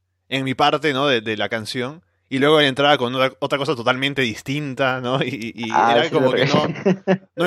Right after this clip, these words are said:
Speaker 1: no encajaba para nada, pero bueno, era una colaboración porque hay que, había necesidad de conectar con la gente.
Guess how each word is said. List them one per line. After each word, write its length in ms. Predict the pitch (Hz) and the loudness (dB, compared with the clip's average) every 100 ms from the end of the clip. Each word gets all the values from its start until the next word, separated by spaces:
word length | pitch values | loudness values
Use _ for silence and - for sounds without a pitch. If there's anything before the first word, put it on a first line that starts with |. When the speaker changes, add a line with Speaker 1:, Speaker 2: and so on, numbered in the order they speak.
| 185 | -2
Speaker 1:
no 80 | 185 | -4
encajaba 460 | 202 160 175 185 | -2 0 2 2
para 180 | 160 127 | 2 2
nada, 260 | 139 175 202 | 4 2 2
pero 180 | 131 131 | 2 2
bueno, 180 | 147 | 2
era 100 | 123 | 2
una 160 | 143 165 | 2 2
colaboración 540 | 147 127 120 110 170 | 4 2 0 0 0
porque 300 | 226 147 123 | 2 0 2
hay 120 | 139 151 | 0 -2
que, 140 | - | -4
había 220 | 120 147 | 0 0
necesidad 460 | 202 139 - 123 151 | 0 -4 -4 0 0
de 80 | 196 | 0
conectar 340 | 147 117 139 | -2 -2 -2
con 120 | 139 | -2
la 100 | 160 170 | -4 -6
gente. 340 | 165 104 | -10 -14